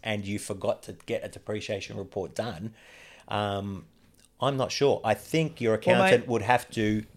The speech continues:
Speaker 1: go back and adjust your previous tax returns.
Speaker 2: Here we go, team. You just stay
Speaker 1: <laughs>
Speaker 2: tuned here. Let's go to, uh, Doctor Google. Can you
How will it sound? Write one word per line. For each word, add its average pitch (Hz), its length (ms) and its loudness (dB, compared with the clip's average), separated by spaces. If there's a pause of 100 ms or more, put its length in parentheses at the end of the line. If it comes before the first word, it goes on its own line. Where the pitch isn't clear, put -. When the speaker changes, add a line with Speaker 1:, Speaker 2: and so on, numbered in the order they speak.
Speaker 1:
go 117 220 8
back 110 240 4
and 104 80 -2
adjust 101 340 0
your 101 80 -10
previous 98 340 -6
tax - 240 -6
returns. 87 480 -10
Speaker 2:
Here 160 140 2
we 139 100 4
go, 127 180 6
team. 143 360 0
You 156 80 -2
just 127 160 -2
stay 123 220 2
Speaker 1:
<laughs> 165 120 4
Speaker 2:
tuned 127 260 2
here. 147 140 4
Let's 139 160 2
go 127 180 0
to, 120 240 4
uh, 117 120 4
Doctor 123 360 0
Google. 151 460 4
Can 208 580 2
you 147 460 0